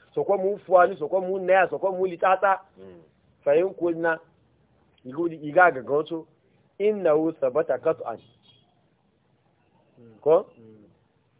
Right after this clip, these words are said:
Speaker 1: Wani tabbatarwa, nemi gondoro da ba nan. An na yi al-murada bi hadhihi al-aya, ga na, na Aisha ga bi aya nan, wa huwa zahiru.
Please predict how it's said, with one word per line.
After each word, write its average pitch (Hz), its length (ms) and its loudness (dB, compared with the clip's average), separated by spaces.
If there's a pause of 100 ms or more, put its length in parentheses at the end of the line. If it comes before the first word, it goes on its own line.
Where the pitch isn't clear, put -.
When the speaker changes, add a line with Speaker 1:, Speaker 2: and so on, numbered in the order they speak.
Speaker 1:
Wani 156 260 -2
tabbatarwa, 151 800 0 (640)
nemi 147 480 -2
gondoro 151 540 -2
da 139 160 -6
ba 127 220 -2
nan. 127 140 -10 (360)
An 180 280 4
na 147 200 2
yi 175 180 0
al-murada 135 640 0
bi 127 100 -10
hadhihi 143 380 -2
al-aya, 143 160 -2
ga 143 120 -2
na, 139 160 -6
na 139 100 -6
Aisha 143 200 -4
ga 151 300 -2
bi 135 180 -6
aya 143 240 0
nan, 135 240 -8 (340)
wa 143 140 4
huwa 190 280 6
zahiru. 170 560 2